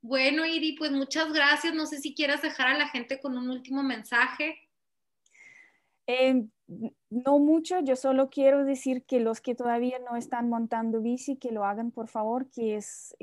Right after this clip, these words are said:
Speaker 2: que es lo mejor que a mí me ha pasado en la vida y estoy segura que a ustedes también le va a traer, eh, momentos únicos, experiencias muy bonitas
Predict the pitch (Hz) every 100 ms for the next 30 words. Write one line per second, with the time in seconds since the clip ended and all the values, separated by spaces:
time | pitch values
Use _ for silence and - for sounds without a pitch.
0 | - 233 214 220 - 226 220 220 220 220
1 | 226 - 262 294 294 247 220 233 262 262
2 | 240 233 233 240 233 240 226 208 208 269
3 | 359 - _ - - - 220 220 226 -
4 | 233 226 226 226 240 240 240 220 202 208
5 | - 208 214 226 214 214 214 214 202 202
6 | 202 214 202 202 214 208 214 208 202 202
7 | 202 214 - 247 - 226 226 226 214 -
8 | 208 202 202 208 196 214 208 196 214 254
9 | 254 262